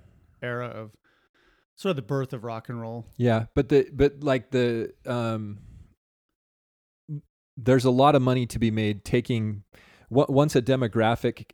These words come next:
Speaker 2: has disposable income, then you remind them of all the things from their childhood, and that gets them to come out and buy the movie and buy the merch,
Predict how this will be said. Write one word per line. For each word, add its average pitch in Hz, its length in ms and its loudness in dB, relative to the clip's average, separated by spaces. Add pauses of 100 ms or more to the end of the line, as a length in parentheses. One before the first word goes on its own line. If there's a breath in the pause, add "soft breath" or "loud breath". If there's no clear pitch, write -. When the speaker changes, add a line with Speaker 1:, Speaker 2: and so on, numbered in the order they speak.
Speaker 2:
has 113 360 -4
disposable 107 600 0
income, 117 360 -2
then 104 160 -4
you 101 120 -4
remind 104 440 -2
them 110 100 -2
of 101 100 -2
all 101 140 0
the 98 80 -4
things 104 320 -6
from 101 160 -6
their 90 140 -4
childhood, 98 760 0 (460 soft breath)
and 113 160 -2
that 104 240 0 (320)
gets 113 220 0
them 101 120 -2
to 95 60 -2
come 107 160 -2
out 101 80 -2
and 98 80 -12
buy 98 160 0
the 92 80 -4
movie 95 260 -2
and 90 100 -4
buy 87 140 -4
the 85 80 -6
merch, 90 380 -8